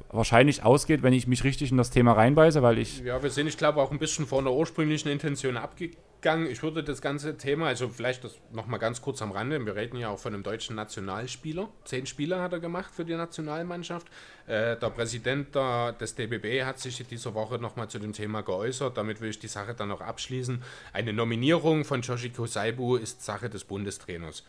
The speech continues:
Speaker 2: Es wird definitiv ein klärendes Gespräch geben müssen. Ja, also hier ist noch alles, alles andere als geklärt, die Sache. Ich persönlich sehe ihn auch nicht mehr für die Nationalmannschaft spielen, ich sehe ihn auch nicht mehr in der B B L. Äh, da hat er sich einfach selber,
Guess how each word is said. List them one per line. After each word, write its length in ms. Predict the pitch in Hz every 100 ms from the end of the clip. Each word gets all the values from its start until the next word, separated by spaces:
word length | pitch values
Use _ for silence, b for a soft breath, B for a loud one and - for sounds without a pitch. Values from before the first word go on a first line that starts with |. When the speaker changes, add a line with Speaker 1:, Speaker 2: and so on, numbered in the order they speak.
| b
Speaker 2:
Es 200 | 107 -
wird 200 | 110 -
definitiv 600 | 165 165 135 123 123 123
ein 160 | 113 104
klärendes 400 | 98 98 101 -
Gespräch 480 | 90 - 98 92 -
geben 320 | 90 85 82
müssen. 240 | 82 - - b b b b b b b b b b - 92
Ja, 160 | 92
also 220 | 87 85
hier 100 | 92
ist 100 | 101
noch 120 | 90 90
alles, 380 | 113 110 - -
alles 300 | 117 123 120
andere 360 | 123 135 113 107
als 320 | 104 107 - - -
geklärt, 500 | 101 - 110 117 120
die 60 | 107
Sache. 420 | - 101 113 98 b b
Ich 160 | b -
persönlich 480 | 101 113 110 113 -
sehe 160 | 110
ihn 80 | 104
auch 140 | 101 117
nicht 160 | 120
mehr 100 | 123
für 100 | 120
die 100 | 110
Nationalmannschaft 840 | 107 101 101 110 156 156 139 143 -
spielen, 280 | 143 135
ich 120 | 113 -
sehe 140 | 113
ihn 80 | 107
auch 140 | 90
nicht 180 | 120 120
mehr 100 | 117
in 60 | 107
der 80 |
B 140 | 98 98
B 140 | 95
L. 160 | 95 123
Äh, 40 | - B B B B B B 104 104 98 -
da 140 | 98 101
hat 80 |
er 80 | 104
sich 220 | 92 104
einfach 260 | 98 98 104
selber, 380 | - 92 104